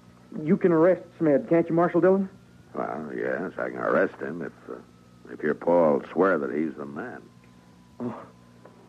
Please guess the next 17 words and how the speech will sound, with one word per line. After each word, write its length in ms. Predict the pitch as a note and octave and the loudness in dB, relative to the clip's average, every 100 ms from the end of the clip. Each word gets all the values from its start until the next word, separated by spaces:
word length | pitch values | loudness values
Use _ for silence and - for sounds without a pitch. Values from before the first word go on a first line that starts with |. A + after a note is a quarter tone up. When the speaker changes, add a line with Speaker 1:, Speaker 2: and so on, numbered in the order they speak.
| - | -2
Speaker 1:
he 200 | C3+ C#3+ | 2 2
ain't 100 | C3 | 2
gonna 160 | A#2+ | 2
do 160 | A2 C3 | 4 6
that, 200 | A#2+ B2 | 6 4
Marshal. 340 | G#2 G#2 G2+ - - - - - - - | 0 -2 -6 -10 -20 -20 -20 -20 -18 -6
Speaker 2:
Well, 100 | C#2 | 0
why 200 | D2+ D2 | 2 2
not? 280 | F2 D2+ - - - - - - | 2 0 -6 -20 -20 -20 -20 -14
Is 80 | B1+ | -10
he 100 | A1+ | -10
afraid? 540 | - C#2+ D#2 F2+ C3+ - - - - - - - - _ _ _ _ _ | -8 0 2 2 -2 -10 -20 -20 -20 -20 -20 -20 -20 _ _ _ _ _
Speaker 1:
Pa 200 | - B2 | -2 2
ain't 160 | A2 G#2 | 4 4
afraid 300 | F#2+ B2 A#2 | 2 2 4
of 60 | |
nothing. 380 | G#2 B2+ C3+ F#2+ | 6 4 2 -4